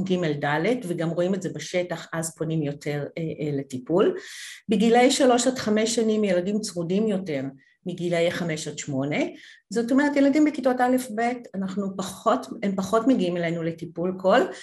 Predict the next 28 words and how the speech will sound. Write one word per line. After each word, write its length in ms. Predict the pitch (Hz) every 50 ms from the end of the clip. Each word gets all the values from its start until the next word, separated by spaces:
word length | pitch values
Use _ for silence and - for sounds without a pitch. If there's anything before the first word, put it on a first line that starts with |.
| - - - - _ -
ואני 120 | 220 233
חושבת 200 | 233 233 285 285
שגם 260 | - 330 269 285 262 247
יש 200 | 247 262 254 -
איזושהי 480 | - 233 233 269 - - - 208 202
סמיכות, 760 | 196 - - 190 185 185 - - - 294 - 311 311 - - - _ _ _ _ _ _ _ _ -
אה, 200 | 190 185 190 190
של 260 | 190 - - 208 190 190
התחלת 760 | 190 190 190 - - 196 190 190 196 226 233 - - - - -
ביקורים 440 | - 190 185 - 175 196 214 214
בתנועות 420 | 202 202 - 190 190 196 202 190 190
נוער 260 | 190 185 190 202 220
למיניהם, 640 | 226 220 185 160 160 156 156 156 156 175 160 131 233 - - - - -
<laughs> 280 | - - - - - -
סביב 280 | - 190 190 190 190 190
כיתות 380 | 208 196 190 185 180 180 180
ג' 380 | 175 175 175 180 175 175 175 170
ד', 300 | 165 160 165 170 175 170
שאז 320 | - 175 156 151 151 151
ילדים 420 | 156 156 151 151 147 147 147 147 151 151
פונים, 420 | - 160 147 143 143 139 139 147 147 - -
אה, 40 | 160 151 151 147 143 143 135 - - -
אה, 220 | 147 143 143 143
יותר. 420 | 139 139 - _ - - - - - 262 262 - - - - - - - - _
בספרות 600 | - 202 196 - 214 - - - 240 254 285 320 320 269 240
גם 160 | 269 247 233
מצאו, 600 | 233 233 - - - - 220 233 233 240 226 - -
אה, 380 | 202 196 196 196 190 190 190